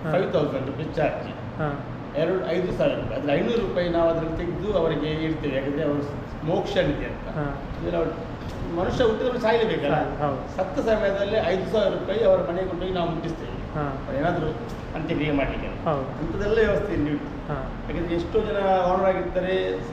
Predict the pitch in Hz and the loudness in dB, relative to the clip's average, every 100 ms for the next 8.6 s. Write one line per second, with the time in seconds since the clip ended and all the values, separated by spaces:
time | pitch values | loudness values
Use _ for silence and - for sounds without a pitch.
0 | - - 160 190 180 170 170 170 165 147 | -6 -4 0 0 2 4 4 4 2 0
1 | - 185 160 143 131 131 165 180 208 - | 0 0 2 2 -2 -2 -4 -2 -2 -2
2 | 190 226 233 - - 160 160 196 196 170 | 2 2 2 -2 -2 -2 0 0 0 0
3 | 190 214 185 147 143 143 - 185 170 170 | 4 4 6 4 2 2 2 2 2 0
4 | 139 151 196 214 160 - - - - - | 0 0 2 4 4 2 -2 -4 -4 -4
5 | 151 143 135 165 202 220 202 - 185 180 | -2 -2 0 0 2 2 2 2 2 2
6 | 170 170 175 175 180 - 175 170 180 180 | 2 2 2 0 0 -2 -2 -2 -2 -2
7 | 170 143 - 151 151 151 180 175 156 - | -2 -4 -4 -2 2 2 2 0 -2 -4
8 | - - - 151 139 | -6 -6 -2 0 0